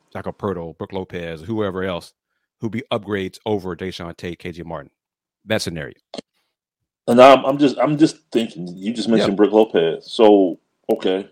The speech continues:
Speaker 2: Brook Lopez. So what about, help me,
Speaker 1: Sengun?
Speaker 2: Sengun?
Speaker 1: Sengun?
Speaker 2: Sengun?
Speaker 1: Mm-hmm.
Speaker 2: Yeah, yeah. 'Cause I saw him in Cleveland,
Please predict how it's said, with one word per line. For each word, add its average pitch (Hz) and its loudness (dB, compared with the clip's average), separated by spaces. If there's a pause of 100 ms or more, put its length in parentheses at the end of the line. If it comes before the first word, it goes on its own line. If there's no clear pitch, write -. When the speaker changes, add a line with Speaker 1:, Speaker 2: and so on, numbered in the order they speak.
Speaker 2:
Brook 120 -6
Lopez. 98 0
So 95 -6
what 104 -2
about, 110 2 (1000)
help 202 -4
me, 90 -12 (560)
Speaker 1:
Sengun? 127 2
Speaker 2:
Sengun? 147 -4 (220)
Speaker 1:
Sengun? 120 0
Speaker 2:
Sengun? 165 2 (140)
Speaker 1:
Mm-hmm. 120 -6
Speaker 2:
Yeah, 202 4 (360)
yeah. 180 0 (1160)
'Cause 104 -4
I 135 4
saw 190 -2
him 131 -6
in 113 -10
Cleveland, 123 -6